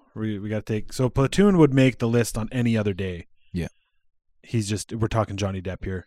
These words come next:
Speaker 1: He's not the focus.
Speaker 2: Yeah.
Speaker 1: So we gotta lose it. All right, what do you got? What, what else are we gonna lose on yours?
Speaker 2: Mm. Charlie and the Chocolate Factory.
Speaker 1: <laughs> I was,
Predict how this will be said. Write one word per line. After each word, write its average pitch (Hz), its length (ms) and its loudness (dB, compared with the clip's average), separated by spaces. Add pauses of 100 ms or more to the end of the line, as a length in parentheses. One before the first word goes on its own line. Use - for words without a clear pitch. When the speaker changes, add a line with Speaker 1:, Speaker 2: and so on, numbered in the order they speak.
(140)
Speaker 1:
He's 107 180 -6
not 92 180 -8
the 95 80 -18
focus. - 600 -12
Speaker 2:
Yeah. 80 140 -4 (520)
Speaker 1:
So - 120 -20
we 98 40 -6
gotta 98 180 -4
lose 98 220 -4
it. 87 100 -10 (300)
All 107 60 -6
right, 101 60 -4
what 117 120 -4
do 117 60 -2
you 117 100 -2
got? 113 160 -4 (100)
What, 113 380 -4
what 113 120 -4
else 113 160 -6
are 117 60 -4
we 107 60 -2
gonna 104 120 -2
lose 104 120 -2
on 98 100 -4
yours? 95 240 -10 (1200)
Speaker 2:
Mm. 190 920 -2 (1700)
Charlie 120 320 6
and 117 80 8
the 107 40 2
Chocolate 101 320 6
Factory. 80 420 -2 (260)
Speaker 1:
<laughs> - 240 -20 (100)
I 139 60 -4
was, - 200 -10